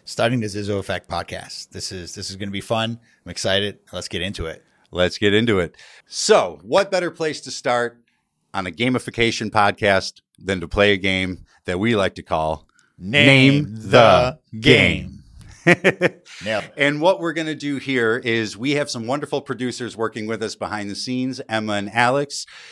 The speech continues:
Speaker 2: and they are going to be playing us a song from a
Speaker 1: Nice.
Speaker 2: video game. And we
Speaker 1: Yes.
Speaker 2: need to guess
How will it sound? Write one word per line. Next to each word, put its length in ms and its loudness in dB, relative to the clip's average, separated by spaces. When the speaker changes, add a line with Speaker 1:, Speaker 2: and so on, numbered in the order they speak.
Speaker 2:
and 240 -2
they 160 2
are 140 0
going 260 -2
to 80 -10
be 140 -10
playing 500 -4
us 340 -4
a 60 -6
song 640 -6
from 220 -4
a 80 0
Speaker 1:
Nice. 80 -6
Speaker 2:
video 340 -2
game. 480 -20
And 200 -4
we 100 0
Speaker 1:
Yes. 120 -2
Speaker 2:
need 300 -6
to 80 -6
guess 500 -4